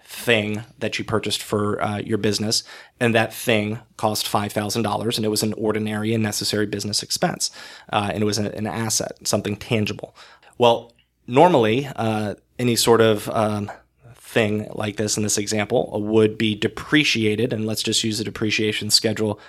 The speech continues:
as an example of five years for, for easy math. That means we purchase, we spend the five thousand dollars this year, and we write off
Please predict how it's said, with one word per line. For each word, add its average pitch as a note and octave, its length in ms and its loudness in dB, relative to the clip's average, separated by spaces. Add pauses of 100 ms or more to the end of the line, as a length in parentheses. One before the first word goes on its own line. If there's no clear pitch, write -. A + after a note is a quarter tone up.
(140)
as A2 160 -2
an G#2+ 60 -2
example G#2 360 -4
of G#2 120 -8
five G#2+ 280 0
years G#2 300 -4
for, G#2 220 -8
for G2+ 180 -6
easy A2 260 -2
math. A#2+ 380 2 (320)
That B2 180 2
means A2+ 460 2 (140)
we A#2 100 2
purchase, D3+ 480 2
we A#2 140 0
spend E3+ 260 4
the D#3 60 2
five B2+ 260 0
thousand A#2 280 2
dollars G#2+ 280 4
this A2+ 240 4
year, G#2 280 2 (360)
and A2+ 220 2
we A2+ 80 4
write G#2+ 200 6
off G2+ 200 0